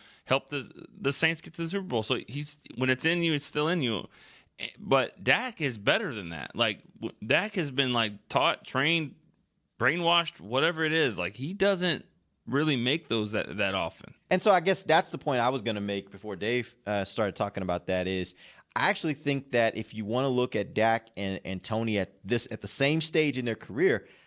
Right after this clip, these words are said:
Speaker 2: I actually think that they were very similar from the standpoint that they both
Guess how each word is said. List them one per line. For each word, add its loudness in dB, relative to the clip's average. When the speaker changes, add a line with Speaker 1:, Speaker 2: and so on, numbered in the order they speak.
Speaker 2:
I 2
actually -4
think 0
that -14
they 4
were 4
very 2
similar 2
from 2
the 0
standpoint 0
that -20
they 0
both 4